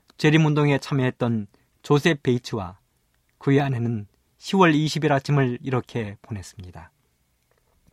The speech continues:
조셉 베이츠와 그의 아내는 사과가 많이 나는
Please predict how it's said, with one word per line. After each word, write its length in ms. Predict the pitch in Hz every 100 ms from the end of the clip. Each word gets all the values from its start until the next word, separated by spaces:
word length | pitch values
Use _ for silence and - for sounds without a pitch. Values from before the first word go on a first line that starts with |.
| _ - _ - _
조셉 360 | - 139 202 202
베이츠와 400 | 202 175 196 185
그의 200 | - 160
아내는 540 | 139 117 135 101 92 _ _ _ _ _ _ _
사과가 440 | - - 175 170 151
많이 180 | 139
나는 420 | 131 127 127 110